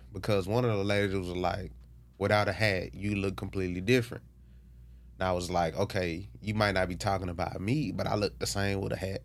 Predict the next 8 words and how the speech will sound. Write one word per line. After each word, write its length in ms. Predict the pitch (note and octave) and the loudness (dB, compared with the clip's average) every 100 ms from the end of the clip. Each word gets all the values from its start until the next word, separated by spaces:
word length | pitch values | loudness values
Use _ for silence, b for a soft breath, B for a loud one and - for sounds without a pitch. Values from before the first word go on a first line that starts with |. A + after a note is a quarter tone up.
| - | -6
or 120 | G2+ | -2
without 240 | G#2 C3+ | 0 0
a 40 | A#2+ | 0
hat." 240 | G#2+ - - - - - - - - - - F#2 | -4 -6 -12 -18 -20 -20 -20 -20 -20 -20 -20 -4
But 340 | F#2+ G2+ - - - - - | 2 2 2 -10 -20 -20 -10
you 260 | F2 C#3+ G#3+ | 2 2 4
gonna 260 | D3+ D3+ C3 | 4 4 4
look 240 | C#3 | 2